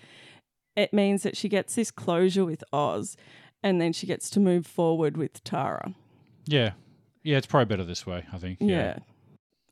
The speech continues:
Speaker 1: And, and it was one of those situations where she didn't want any, like, she'd already said to Buffy that she didn't want anyone to get hurt,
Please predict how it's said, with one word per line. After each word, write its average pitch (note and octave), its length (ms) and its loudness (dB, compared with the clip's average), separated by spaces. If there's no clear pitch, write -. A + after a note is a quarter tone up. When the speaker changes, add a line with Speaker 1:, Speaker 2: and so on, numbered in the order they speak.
Speaker 1:
And, A3 260 2
and A3+ 100 4
it - 80 0
was A3+ 240 4
one G#3+ 80 0
of F#3 100 0
those E3 160 -4
situations E3+ 800 -4
where E3 160 -2
she - 220 -6
didn't G#3+ 260 -2
want - 580 -4
any, F3+ 200 0
like, F3 240 0
she'd F3+ 460 -6
already F#3 260 2
said F3+ 240 -2
to - 60 -20
Buffy F3 340 -2
that - 140 -6
she - 120 -6
didn't F3 180 2
want D#3+ 140 0
anyone E3 340 0
to - 100 -16
get - 200 -6
hurt, E3 400 0